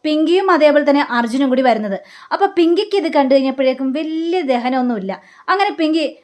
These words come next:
"ഹലോ" എന്നും പറഞ്ഞുകൊണ്ട് ഒച്ചത്തിലൊരു വിളി. അങ്ങനെ നമ്മുടെ ന-, ഗൗതം നേരെ അങ്ങോട്ട് ചെല്ലുകയാണ്. "എന്താ, എന്താ കാര്യം?" "അതെ, കുറച്ചും കൂടി മാനേഴ്സ് കാണിക്കണം.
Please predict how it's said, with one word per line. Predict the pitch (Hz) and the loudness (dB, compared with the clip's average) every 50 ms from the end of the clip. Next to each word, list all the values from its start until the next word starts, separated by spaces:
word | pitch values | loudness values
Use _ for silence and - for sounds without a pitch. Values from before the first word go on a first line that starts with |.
| _ _ - | _ _ 0
"ഹലോ" | 277 277 294 349 381 359 330 320 320 - _ - | 2 4 6 6 4 4 2 0 -4 -10 _ -8
എന്നും | 254 254 254 262 277 269 | -6 -4 -2 -2 0 0
പറഞ്ഞുകൊണ്ട് | 262 254 240 240 247 247 240 | 2 0 0 0 -2 0 0
ഒച്ചത്തിലൊരു | 233 208 202 - - 226 202 247 240 240 240 | -2 -2 -4 -6 -8 -8 -4 -4 -4 -4 -4
വിളി. | 240 214 175 180 185 180 _ _ _ - | -4 -6 -6 -8 -10 -12 _ _ _ -10
അങ്ങനെ | 220 196 196 196 190 190 214 254 349 - - - - - - - _ - | -8 -6 -6 -4 -4 -4 -4 -4 -4 -6 -8 -16 -20 -20 -20 -20 _ -2
നമ്മുടെ | 370 381 381 381 381 392 | 0 2 4 4 4 4
ന-, | 370 370 359 330 320 302 285 | 4 4 4 6 4 4 4
ഗൗതം | 240 285 277 285 285 294 254 330 349 320 269 - - | 4 6 6 6 6 6 6 4 4 4 2 0 -2
നേരെ | 240 247 254 262 269 285 311 | -2 0 0 2 2 2 2
അങ്ങോട്ട് | 294 269 262 262 269 | 2 2 2 2 2
ചെല്ലുകയാണ്. | 277 262 254 247 247 240 220 196 - - | 0 0 0 0 0 0 -2 -4 -6 -6
"എന്താ, | 220 220 220 233 294 311 294 - - _ - | -6 -2 0 0 0 0 0 -4 -10 _ -6
എന്താ | 233 240 247 247 277 | -2 0 2 2 4
കാര്യം?" | 277 277 269 254 254 262 254 - _ _ _ _ _ - | 4 4 4 4 2 0 -4 -8 _ _ _ _ _ -6
"അതെ, | 214 208 208 262 311 285 277 - - _ _ _ _ _ _ - | -4 0 2 2 2 2 0 -4 -10 _ _ _ _ _ _ -2
കുറച്ചും | 233 226 220 208 208 - 240 240 | -2 0 0 -2 -4 -4 -4 0
കൂടി | 247 240 269 285 277 269 214 | 0 2 2 2 0 0 -2
മാനേഴ്സ് | 226 240 254 262 262 269 277 311 330 320 330 | -2 0 2 4 4 4 4 2 2 0 0
കാണിക്കണം. | 349 285 247 240 233 233 214 175 | 0 2 2 0 -2 -4 -6 -8